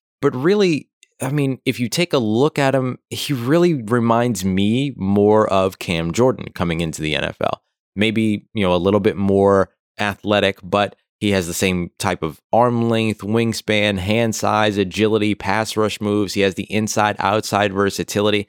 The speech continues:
and the hustle. This guy's motor is incredible. We'll talk more about that when we talk about what he brings to the field here coming up next. But the motor reminds me very much of Cam Jordan because they'll get involved in plays that should have left them behind.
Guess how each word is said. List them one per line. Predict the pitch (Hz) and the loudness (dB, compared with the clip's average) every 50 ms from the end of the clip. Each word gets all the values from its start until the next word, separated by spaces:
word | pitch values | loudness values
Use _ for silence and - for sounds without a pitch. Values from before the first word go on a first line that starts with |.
| _ _ _ _ _ _ | _ _ _ _ _ _
and | - 113 110 104 | -4 -2 0 0
the | 98 87 | 0 -2
hustle. | 82 - - - 101 107 101 - - 95 80 69 76 | -2 -4 -2 0 0 0 0 0 0 0 0 0 0
This | - 90 87 | -2 -4 -2
guy's | - 110 107 104 95 85 | 0 0 0 0 0 -2
motor | 87 87 90 95 101 104 101 95 87 82 | -2 0 2 2 4 4 4 4 2 2
is | 82 76 78 | 0 -2 -4
incredible. | 78 78 - - 92 90 92 82 92 90 85 | -8 -8 -4 -2 0 0 0 0 0 0 0
We'll | 87 87 | 0 0
talk | - 98 85 85 | 0 0 -2 0
more | - 90 92 92 | 0 0 2 2
about | 87 87 85 | 2 2 2
that | - 85 80 | 0 -2 -2
when | 80 87 | -2 -4
we | 85 | -4
talk | - 92 | -2 -2
about | 85 90 82 | 0 0 0
what | 85 85 | 0 0
he | 82 | -2
brings | 80 - 90 90 90 - - | -2 -2 -4 -4 -4 -6 -8
to | - | -8
the | - | -10
field | - - 139 156 160 143 120 | -6 -2 0 2 2 2 2
here | 104 98 92 90 | 2 0 0 0
coming | - 92 87 85 | 0 -2 -2 -2
up | - - | -2 -4
next. | - 113 117 110 98 - - _ _ _ _ _ _ | -2 -2 0 0 -2 -4 -10 _ _ _ _ _ _
But | - 113 98 | -4 -2 -2
the | - 90 | 0 -2
motor | 87 92 98 104 113 120 117 113 107 98 90 - _ _ _ _ - | 0 2 2 4 4 4 4 4 4 2 0 -4 _ _ _ _ -2
reminds | 101 98 98 95 92 98 107 110 107 85 | 0 0 2 2 2 2 2 0 -2 -2
me | 101 98 | -2 -2
very | 90 85 92 92 92 90 | 0 2 2 2 2 0
much | 87 85 82 - | 0 -2 -2 -4
of | 80 - | -8 -8
Cam | - 82 80 80 80 | -6 -4 -4 -4 -4
Jordan | 76 80 85 - - - - - | -2 -4 -4 -4 -6 -8 -12 -12
because | 85 - 90 85 - | -10 -8 -8 -4 -2
they'll | 90 90 | -2 -2
get | 85 90 95 87 | 0 0 0 0
involved | 87 85 78 87 85 85 90 85 87 | 0 0 0 2 2 2 2 0 0
in | 92 87 | -4 -4
plays | - - 95 90 87 85 82 80 - | -2 0 0 2 2 2 0 -2 -2
that | - 78 73 | -2 -2 -2
should | - - 98 85 | 0 -2 -2 0
have | 92 85 73 | -2 -2 -2
left | 80 82 85 82 - _ | 0 -2 -2 -2 -2 _
them | 87 80 78 76 | -4 -4 -4 -6
behind. | 76 71 - 85 90 95 98 98 95 | -8 -6 -2 -2 0 0 0 -2 -4